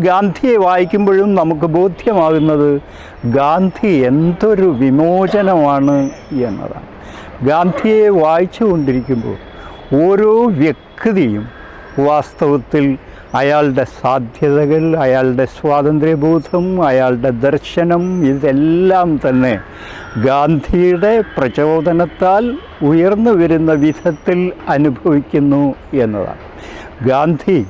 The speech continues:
വാസ്തവത്തിൽ ഒരു മഹാത്ഭുതമാണ് എന്ന് പറയേണ്ടി വരും. മാർക്സോ ഒക്കെ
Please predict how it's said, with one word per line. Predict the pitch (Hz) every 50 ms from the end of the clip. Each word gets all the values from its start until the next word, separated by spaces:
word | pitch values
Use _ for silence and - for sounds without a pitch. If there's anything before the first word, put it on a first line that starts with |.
| - - - - - - - - 127
വാസ്തവത്തിൽ | 131 143 139 - - - 180 165 156 135 - 151 143 107 87 - - - - - - - - - - - 120 131
ഒരു | 135 143 135 113 - - - 120 110
മഹാത്ഭുതമാണ് | 117 - - - 147 156 165 175 185 190 190 185 156 139 - - - 196 185 180 180 160 151 143 139 135 135 135 131 123 - - - - - - 135 131
എന്ന് | 123 123 123 - -
പറയേണ്ടി | 127 123 123 131 139 143 143 131 139 123
വരും. | 123 131 170 247 - - - - - - - - - - - - - - - - - - - - - - - - - 151
മാർക്സോ | 160 180 202 220 202 - - - - 269 240 196 147
ഒക്കെ | - - 185 151